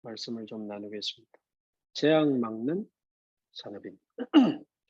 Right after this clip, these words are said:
노아 시대는 한마디로 재앙 시대였습니다.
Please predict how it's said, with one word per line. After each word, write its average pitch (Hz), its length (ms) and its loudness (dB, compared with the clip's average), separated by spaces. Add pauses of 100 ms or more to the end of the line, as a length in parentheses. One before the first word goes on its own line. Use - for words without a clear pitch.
(180)
노아 185 320 8
시대는 170 480 4
한마디로 147 680 2 (500)
재앙 180 360 4
시대였습니다. - 680 -10